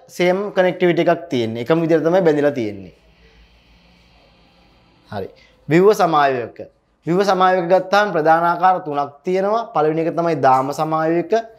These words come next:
දෙවෙනි එක ස්ථාන සමාවයක, තුන්වෙනි එක ක්‍රියාකාරී කාලන සමාවයක. මම සරල උදාහරණ ආශ්‍රයෙන් මේ පැහැදිලි කරන්නම් ඉදිරියේදී. ඒතර අපිට කියන්න පුළුවන් ව්‍යුහ සමාවයකයක් කියලා කියන්නේ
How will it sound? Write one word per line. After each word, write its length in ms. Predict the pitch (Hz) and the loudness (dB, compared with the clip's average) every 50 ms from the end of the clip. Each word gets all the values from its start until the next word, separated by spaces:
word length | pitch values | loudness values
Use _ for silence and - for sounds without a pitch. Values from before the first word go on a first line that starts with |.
| _ _ _ _ _ | _ _ _ _ _
දෙවෙනි 260 | 139 139 147 160 165 170 | 0 2 4 4 2 2
එක 100 | 160 175 | 2 2
ස්ථාන 480 | 143 - - - - - 143 139 143 143 | 0 0 -4 -12 -4 0 0 0 0 -2
සමාවයක, 600 | 151 147 160 160 160 160 165 165 170 175 170 175 226 254 262 - - _ _ _ _ _ _ _ - | -2 -4 -4 -2 0 0 2 2 2 0 0 -2 -2 -4 -4 -6 -14 _ _ _ _ _ _ _ -2
තුන්වෙනි 280 | 170 170 175 180 185 | 0 2 2 2 4
එක 160 | 190 214 202 - | 4 2 2 2
ක්‍රියාකාරී 600 | 180 175 165 160 160 165 160 165 165 180 202 202 | 2 4 4 4 2 2 0 2 2 2 0 -2
කාලන 300 | 180 170 165 160 156 160 | -2 -2 -2 -2 -2 -6
සමාවයක. 540 | 151 160 143 135 127 120 113 107 107 101 - 113 113 - _ _ | -8 -8 -10 -8 -8 -10 -10 -12 -12 -14 -14 -16 -16 -18 _ _
මම 120 | _ 165 180 | _ -2 0
සරල 220 | 175 180 175 170 170 | 2 2 2 2 2
උදාහරණ 400 | 160 151 151 156 160 170 175 170 | 2 4 4 4 4 2 -2 -4
ආශ්‍රයෙන් 300 | 170 165 170 170 165 170 | -6 -6 -6 -8 -8 -8
මේ 120 | 170 165 | -8 -6
පැහැදිලි 360 | 139 151 147 131 135 147 151 | -4 -4 -4 -4 -4 -4 -4
කරන්නම් 320 | 139 160 160 156 156 156 151 | -2 -2 -2 -2 -4 -6 -6
ඉදිරියේදී. 520 | 143 135 135 127 123 120 120 147 190 247 - - - _ _ _ _ _ _ _ _ _ | -6 -4 -2 -2 -2 -2 0 -2 -2 -2 -4 -10 -20 _ _ _ _ _ _ _ _ _
ඒතර 120 | 147 185 | 2 2
අපිට 220 | 185 185 202 208 170 | 2 4 4 2 2
කියන්න 240 | 185 180 175 175 175 | 2 0 0 0 0
පුළුවන් 220 | 185 208 214 196 | 0 0 0 2
ව්‍යුහ 180 | 165 160 160 170 | 2 0 0 0
සමාවයකයක් 560 | 175 170 170 170 175 175 170 175 180 175 175 | -2 -2 -2 -2 -2 -2 0 0 -2 -2 0
කියලා 220 | - 190 185 185 160 | -2 0 2 2 0
කියන්නේ 400 | 185 185 185 185 196 208 247 | 2 0 -2 -2 -2 -4 -6